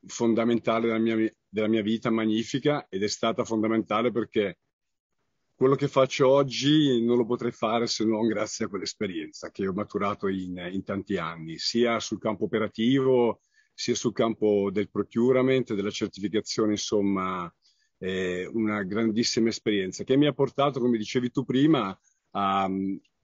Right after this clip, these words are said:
a fare l'addetto militare a Washington, eh, per tre anni. Eh, io ero responsabile in quella, in quella posizione del procurement, eh, per le forze armate, quindi, mm, facevo contratti go-, governativi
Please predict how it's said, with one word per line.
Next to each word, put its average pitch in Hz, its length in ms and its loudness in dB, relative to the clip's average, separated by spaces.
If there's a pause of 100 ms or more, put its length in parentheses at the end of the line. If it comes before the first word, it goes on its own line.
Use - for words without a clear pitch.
(100)
a - 100 -4
fare 113 520 2
l'addetto 107 420 -2
militare 113 400 2
a - 20 4
Washington, 147 800 4
eh, 101 320 -2
per 104 180 -2
tre 117 220 0
anni. 127 460 4 (420)
Eh, 98 600 -2
io 123 260 4
ero 110 220 0
responsabile 120 800 0
in 113 80 0
quella, 110 440 0 (520)
in 98 160 -4
quella 117 220 0
posizione 120 840 2
del 110 160 2
procurement, 123 880 2
eh, 101 1120 -2
per 113 140 -2
le 113 80 0
forze 113 300 -4
armate, 90 540 -2
quindi, 107 440 0
mm, 71 840 -8
facevo 107 880 -2
contratti 113 920 0
go-, 110 340 2
governativi 110 1040 2